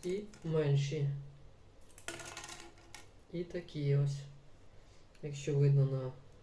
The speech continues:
відео, надіюсь. О, це всього лиш така от, я думаю, на сорок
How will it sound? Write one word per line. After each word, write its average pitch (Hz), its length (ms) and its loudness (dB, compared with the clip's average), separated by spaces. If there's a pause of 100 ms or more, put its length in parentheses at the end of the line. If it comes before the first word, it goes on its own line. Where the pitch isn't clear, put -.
(460)
відео, 170 440 -2 (720)
надіюсь. 135 480 -2 (1160)
О, 139 320 8 (640)
це 190 120 0
всього 170 500 0
лиш 165 100 0 (160)
така 160 220 2
от, 143 200 4 (720)
я 160 80 8
думаю, 151 360 4
на 143 180 6
сорок 151 440 6